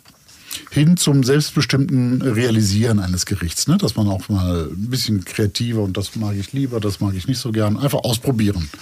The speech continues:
und dadurch lernen. Das ist ungewöhnlich, aber gut. Und mit ein bisschen Kocherfahrung und kulinarischem Bauchgefühl ist das auch wunderbar zu machen. Das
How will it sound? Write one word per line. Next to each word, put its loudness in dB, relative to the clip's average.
und 0
dadurch 0
lernen. -4
Das 2
ist 0
ungewöhnlich, 4
aber 2
gut. 2
Und 0
mit 0
ein 2
bisschen 2
Kocherfahrung 2
und 2
kulinarischem 2
Bauchgefühl 2
ist -2
das -2
auch -4
wunderbar 0
zu -4
machen. -4
Das -2